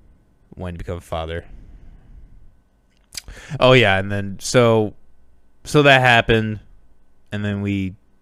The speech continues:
wanted to have kids, and then shit happened, and I left.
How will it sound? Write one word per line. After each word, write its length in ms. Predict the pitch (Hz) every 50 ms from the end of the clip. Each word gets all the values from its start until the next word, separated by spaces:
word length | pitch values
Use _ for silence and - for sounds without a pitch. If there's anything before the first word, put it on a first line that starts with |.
| _ _ _ _ _ - _ -
wanted 180 | 95 95 92
to 40 | 92
have 120 | 90 -
kids, 360 | - - 95 90 87 82 - -
and 80 | 78
then 160 | 78 78 76 _ - _ _ _ _
shit 200 | - - - -
happened, 380 | 76 67 64 - - 71 - -
and 120 | - - - - - - - -
I 100 | - -
left. 180 | - - -